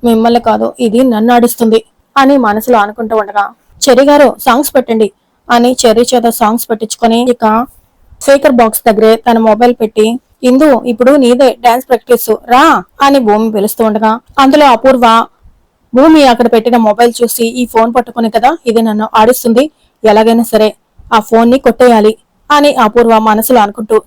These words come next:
చూస్తూ ఉంటుంది. ఇక భూమి డాన్స్ చేసి ఆ స్టెప్ ఇందుని నేర్చుకోమని చెప్తూ ఉంటుంది. ఇందు స్టెప్ నేర్చుకుంటూ ఉండగా, అంతలో చెర్రీ వచ్చి, "భూమి, ఒకసారి ఇలా రా" అని పిలుస్తూ ఉండగా, "ఎక్కడికండి?" అని అడుగుతూ ఉండగా, "నువ్వు చెప్పిన ఒక్క స్టెప్ నేర్చుకోవడానికి గంట సమయం,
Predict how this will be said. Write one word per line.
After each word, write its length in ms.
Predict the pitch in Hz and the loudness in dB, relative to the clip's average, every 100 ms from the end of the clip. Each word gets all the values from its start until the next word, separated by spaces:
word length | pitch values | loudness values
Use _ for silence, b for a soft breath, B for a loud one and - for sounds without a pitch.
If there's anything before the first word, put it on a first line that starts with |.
| - | -4
చూస్తూ 220 | 226 - | -4 -2
ఉంటుంది. 400 | 220 214 220 214 - _ | -4 -2 -4 -4 -8 _
ఇక 140 | 285 277 | -2 0
భూమి 340 | 247 277 294 | 2 4 2
డాన్స్ 380 | 240 240 262 - | 2 2 0 0
చేసి 400 | 240 - 240 247 277 | 0 0 -2 -4 -2
ఆ 140 | 254 | -2
స్టెప్ 300 | - 233 226 _ _ _ _ | -2 -4 -4 _ _ _ _
ఇందుని 340 | 262 285 294 262 | 2 4 4 4
నేర్చుకోమని 720 | 233 233 - 233 220 226 226 240 | 2 0 -2 -2 -2 -4 -4 -6
చెప్తూ 220 | 220 240 | -2 -2
ఉంటుంది. 300 | 226 220 233 | -2 -2 -4
ఇందు 560 | 233 247 240 254 240 254 _ _ - | -2 -2 0 0 0 -2 _ _ -10
స్టెప్ 360 | - 247 247 | -2 -2 0
నేర్చుకుంటూ 440 | 247 240 - 233 226 | 0 0 -2 0 0
ఉండగా, 240 | 214 220 | 2 0
అంతలో 440 | 226 - 214 226 233 | 0 -2 -2 0 -2
చెర్రీ 380 | - 226 214 240 | 0 0 2 2
వచ్చి, 320 | 220 - 226 | 2 -2 -2
"భూమి, 380 | 220 240 240 - | 0 2 0 -2
ఒకసారి 340 | 214 - 233 247 | -8 0 2 4
ఇలా 140 | 220 | 4
రా" 180 | 208 233 - _ _ | 2 0 -4 _ _
అని 140 | 247 254 | 0 2
పిలుస్తూ 360 | 220 220 - | 2 0 0
ఉండగా, 320 | 220 214 220 - 240 | -2 0 0 0 0
"ఎక్కడికండి?" 560 | - 339 294 226 240 | 0 0 2 2 2
అని 260 | 254 254 233 | 2 2 2
అడుగుతూ 300 | 208 233 220 | 2 0 -2
ఉండగా, 200 | 214 220 - _ _ - | -2 -2 -2 _ _ -2
"నువ్వు 220 | 247 254 | -2 0
చెప్పిన 240 | 240 254 233 | 0 0 0
ఒక్క 240 | 202 247 | -2 -4
స్టెప్ 360 | - 240 233 247 | -4 -4 -2 -2
నేర్చుకోవడానికి 640 | 226 - 214 214 262 262 220 | -2 -2 -2 -2 -4 -2 -4
గంట 160 | 240 | -4
సమయం, 340 | 233 220 240 | -4 -2 -2